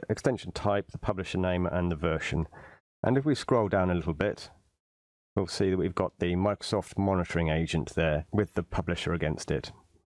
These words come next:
So we're going to use the set Azure R M V M extension commandlet here in order to add this extension to the virtual machine.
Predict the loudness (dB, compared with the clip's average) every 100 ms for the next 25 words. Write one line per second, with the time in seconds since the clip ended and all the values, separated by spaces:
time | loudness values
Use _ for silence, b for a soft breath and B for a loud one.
0 | _ B B B _ 0 2 4 2 2
1 | 0 0 0 0 2 0 -2 -2 2 2
2 | 4 4 4 4 2 0 _ -2 0 4
3 | 2 2 0 0 0 0 -2 0 0 2
4 | 2 0 0 0 0 B B B B 0
5 | 2 2 0 0 0 2 0 0 -2 -2
6 | -4 0 0 0 -2 0 0 2 2 0
7 | 0 0 2 4 4 0